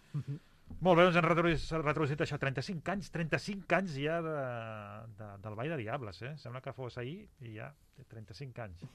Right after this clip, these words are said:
Speaker 1: <laughs>
Speaker 2: I cent anys de la,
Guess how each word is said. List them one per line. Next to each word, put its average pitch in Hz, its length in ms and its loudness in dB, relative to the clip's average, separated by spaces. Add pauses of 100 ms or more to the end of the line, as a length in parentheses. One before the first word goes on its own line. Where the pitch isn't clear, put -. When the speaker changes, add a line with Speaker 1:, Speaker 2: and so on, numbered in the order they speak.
(120)
Speaker 1:
<laughs> - 960 -8
Speaker 2:
I 226 100 -4
cent 185 360 0
anys 220 340 6
de 147 260 2
la, 117 640 2